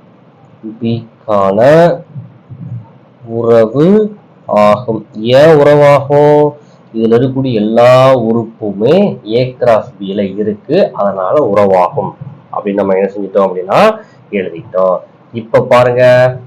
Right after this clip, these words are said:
ஆர் ஃபோர் உறவாகுமா இல்லையான்னு எழுத போறோம். அப்போ ஃபர்ஸ்ட் என்ன இருக்கு? ஏழு கமா மைனஸ் ஒன்னு இருக்கான்னு பாருங்க. ஏழு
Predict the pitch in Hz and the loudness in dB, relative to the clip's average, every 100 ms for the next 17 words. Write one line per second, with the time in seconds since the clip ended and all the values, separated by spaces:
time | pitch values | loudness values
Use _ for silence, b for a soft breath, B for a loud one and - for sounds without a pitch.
0 | - - 120 160 156 - 143 156 123 120 | -6 0 2 4 2 0 2 2 2 2
1 | 120 120 113 107 110 113 101 95 101 107 | 4 4 2 0 2 2 0 -2 -2 -2
2 | 95 98 98 95 104 170 220 226 B _ | -2 -4 -2 0 2 2 0 -2 B _
3 | - 107 110 113 151 123 139 139 131 131 | -8 -4 0 2 2 0 -2 -2 0 0
4 | 127 135 135 131 101 - 107 131 143 139 | 0 -2 -2 -4 -8 -10 -4 0 0 -2
5 | - 104 104 156 107 104 104 104 104 101 | -2 -4 0 0 2 0 0 -2 -4 -4
6 | 113 107 110 107 117 113 107 110 113 117 | -4 -4 -4 -2 -2 0 0 0 0 2
7 | 117 117 117 _ _ _ - 107 120 | 2 0 -6 _ _ _ -8 0 0